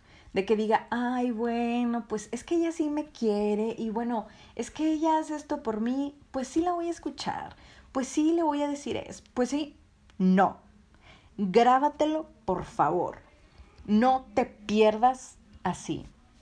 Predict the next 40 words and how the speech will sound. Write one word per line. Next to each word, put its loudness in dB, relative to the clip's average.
Me 8
ha 10
pasado 6
a 4
mí 2
y 0
últimamente 0
veo 4
que, 0
pero 0
qué 6
onda, 2
o -2
sea, 4
parece 2
que 2
anduvimos 0
con 2
el 0
mismo, 0
parece 0
que 0
anduvimos -4
con -4
el 0
mismo. 0
Todas 4
esas -4
cosas -2
en 2
internet, 0
en -2
Twitter, 0
en 0
las 2
historias 0
que -10
cuentan 2
en 0
mis, -4